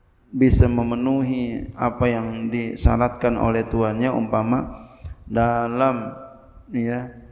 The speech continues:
empat bulan ini saya lagi butuh duit, umpama dibilang dua puluh juta, kalau kamu bisa berikan aku duit dua puluh juta, ya,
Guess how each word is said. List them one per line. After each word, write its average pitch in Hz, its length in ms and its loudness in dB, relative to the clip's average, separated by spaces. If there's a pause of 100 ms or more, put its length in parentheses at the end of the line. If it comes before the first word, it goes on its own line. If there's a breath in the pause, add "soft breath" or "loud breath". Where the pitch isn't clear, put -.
(180)
empat 120 480 -2
bulan 117 320 -2
ini 117 240 -4
saya 120 320 0
lagi 113 240 -4
butuh 110 320 -8
duit, 113 560 -6 (340)
umpama 107 400 -4
dibilang 110 640 -6
dua 113 160 2
puluh 110 320 -2
juta, 117 480 -4
kalau 113 240 0
kamu 117 320 -2
bisa 123 640 2 (1120)
berikan 120 400 0
aku 117 240 0
duit 123 240 2
dua 123 160 0
puluh 117 240 2
juta, 123 800 -4
ya, 120 320 -2